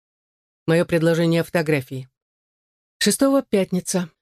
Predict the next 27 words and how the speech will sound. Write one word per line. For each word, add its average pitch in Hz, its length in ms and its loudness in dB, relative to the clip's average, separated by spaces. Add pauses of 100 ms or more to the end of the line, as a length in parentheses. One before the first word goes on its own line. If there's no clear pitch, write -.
(380)
Вечером 175 560 0
был 180 140 2
на 175 120 2
последнем 180 600 0
с - 120 -6
Мельгуновым 160 640 2
заседании 156 520 0
Совета 160 420 0
«За 156 160 0
други». 139 480 -2 (840)
Наконец, 190 460 2
восьмое 175 520 2
октября, 143 680 -4
воскресенье. 135 760 -2 (540)
В - 60 -6
шесть 208 200 2
часов 220 360 -2
начались 190 520 0 (240)
в 151 80 0
«За 151 160 2
други» 196 440 0 (140)
правления 127 580 0 (380)
проводы 180 380 2
Мельгунова. 170 720 0 (580)
Шестого 220 520 2
же 170 100 2
октября 139 520 -2